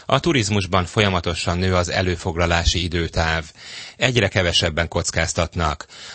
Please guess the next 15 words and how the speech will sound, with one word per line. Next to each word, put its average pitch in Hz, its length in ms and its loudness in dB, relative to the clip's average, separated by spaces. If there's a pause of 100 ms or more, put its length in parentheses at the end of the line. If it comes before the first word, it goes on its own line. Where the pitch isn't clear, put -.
A 113 140 4
legnépszerűbb 120 680 2
négy 113 200 2
csillagos 92 460 2
wellness 101 340 2
hotelekben 92 760 2
már 95 320 2
most 113 340 2
kevés 82 380 0
a 92 60 2
március 90 480 0
tizenötödikei 92 840 0
négy 98 220 2
napos 87 340 -2
munkaszünetre 92 800 2